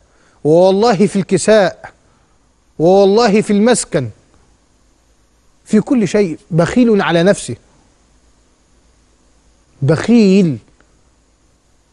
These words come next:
وهذا الأمر لا يحبه الله،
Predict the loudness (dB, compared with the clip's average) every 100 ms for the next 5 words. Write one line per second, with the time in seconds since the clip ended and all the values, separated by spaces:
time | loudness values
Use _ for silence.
0 | _ _ _ -4 0 0 0 -2 -2 -2
1 | -2 -6 _ _ _ _ _ _ _ _
2 | _ _ _ -4 -2 0 -2 -2 -2 -2
3 | -2 -2